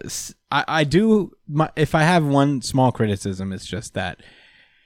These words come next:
it is funny how, like, here's what everybody's training was <laughs> in, like, every other page. You know, it's one of those things where I was like, "Oh, this would have been cool to see fleshed out a little more."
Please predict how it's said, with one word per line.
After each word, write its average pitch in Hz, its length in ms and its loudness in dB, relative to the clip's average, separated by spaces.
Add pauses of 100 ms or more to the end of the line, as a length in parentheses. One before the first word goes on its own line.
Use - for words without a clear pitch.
(360)
it 135 80 4
is 196 120 4
funny 170 220 6
how, 143 160 4
like, 120 420 0
here's 220 400 4
what 110 120 4
everybody's 160 500 4
training 208 460 2
was 120 500 0
<laughs> - 100 -16
in, 139 180 -6
like, 123 340 -4 (140)
every 131 460 -4 (640)
other 127 260 4
page. 120 680 2
You 135 100 -2
know, 139 240 2 (560)
it's 120 120 -2
one 160 120 6
of 156 60 4
those 131 120 2
things 120 220 -2
where 107 100 0
I - 20 2
was 98 140 -4
like, 101 180 -4
"Oh, 156 140 -6
this 175 160 -8
would 208 80 0
have 127 60 -2
been 104 120 -4
cool 113 220 -2
to 107 120 -8
see 110 200 -6
fleshed 107 400 -8
out 101 140 -8
a 98 40 -8
little 107 180 -6
more." 113 280 -10